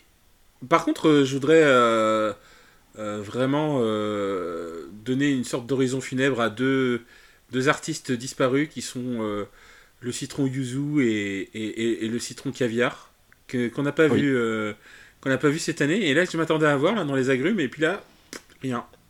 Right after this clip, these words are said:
Speaker 1: Il y en a pas.
Speaker 2: Ah, mais
Speaker 1: Qu'est-ce qui
Speaker 2: en
Speaker 1: s'est
Speaker 2: revanche,
Speaker 1: passé ?
Speaker 2: il y a quand même eu la, il y a, il y a quand même eu la traditionnelle main de Bouddha,
Speaker 1: Oui,
Speaker 2: hein,
Speaker 1: oui.
Speaker 2: euh,
Speaker 1: Mais quand j'ai vu la
Speaker 2: et,
Speaker 1: main de
Speaker 2: et
Speaker 1: Bouddha,
Speaker 2: même
Speaker 1: j'étais rassuré un petit peu. Je me suis dit, ah, on a un Top
Speaker 2: Voilà.
Speaker 1: Chef, c'est bon.
Speaker 2: <laughs> Là, on est chez nous.
Speaker 1: Ouais, ouais, c'est ça,
Speaker 2: Mais,
Speaker 1: mais
Speaker 2: euh... mais attention, parce que,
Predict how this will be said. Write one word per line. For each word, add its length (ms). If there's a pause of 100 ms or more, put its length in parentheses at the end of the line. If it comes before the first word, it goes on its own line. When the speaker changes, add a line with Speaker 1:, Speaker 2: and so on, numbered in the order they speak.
(320)
Speaker 1:
Il 60
y 40
en 40
a 60
pas. 280
Speaker 2:
Ah, 240
mais 200 (160)
Speaker 1:
Qu'est-ce 180
qui 100
Speaker 2:
en 40
Speaker 1:
s'est 60
Speaker 2:
revanche, 120
Speaker 1:
passé ? 180
Speaker 2:
il 20
y 40
a 20
quand 80
même 100
eu 40
la, 120 (680)
il 80
y 40
a, 20
il 140
y 20
a 40
quand 100
même 140
eu 40
la 80
traditionnelle 520
main 140
de 60
Bouddha, 200
Speaker 1:
Oui, 120
Speaker 2:
hein, 60
Speaker 1:
oui. 220
Speaker 2:
euh, 120
Speaker 1:
Mais 200
quand 120
j'ai 160
vu 100
la 80
Speaker 2:
et, 20
Speaker 1:
main 120
de 40
Speaker 2:
et 40
Speaker 1:
Bouddha, 140
Speaker 2:
même 100
Speaker 1:
j'étais 160
rassuré 340
un 80
petit 140
peu. 100
Je 80
me 60
suis 160
dit, 160
ah, 160
on 100
a 40
un 40
Top 140
Speaker 2:
Voilà. 280
Speaker 1:
Chef, 100
c'est 800
bon. 0
Speaker 2:
<laughs> 60
Là, 140
on 80
est 80
chez 160
nous. 100 (220)
Speaker 1:
Ouais, 160
ouais, 120
c'est 100
ça, 220
Speaker 2:
Mais, 100
Speaker 1:
mais 100
Speaker 2:
euh... 600 (600)
mais 80
attention, 300
parce 140
que, 140